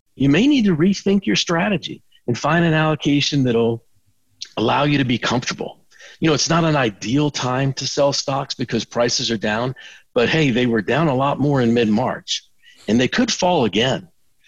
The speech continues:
So I know from recent, i-, if you know from recent experience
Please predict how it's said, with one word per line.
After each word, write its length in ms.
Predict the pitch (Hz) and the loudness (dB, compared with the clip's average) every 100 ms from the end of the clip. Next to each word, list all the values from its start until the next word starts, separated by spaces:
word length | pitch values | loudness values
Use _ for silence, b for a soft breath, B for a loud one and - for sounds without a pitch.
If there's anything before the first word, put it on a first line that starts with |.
| B B | B B
So 440 | - 160 151 131 127 B B _ - | -2 2 4 2 0 B B _ -2
I 140 | 208 | 0
know 180 | 254 220 | 2 2
from 220 | - 151 | 2 4
recent, 400 | 151 151 147 - | 4 2 0 -4
i-, 260 | - 135 180 | -4 -8 -6
if 160 | 165 160 | -4 2
you 80 | |
know 200 | 160 208 | 4 4
from 260 | 254 185 151 | 2 2 2
recent 360 | 160 160 147 127 | 2 2 0 0
experience 1000 | - - - 127 110 90 - - - | 0 -6 -4 -2 -2 -4 -8 -14 -16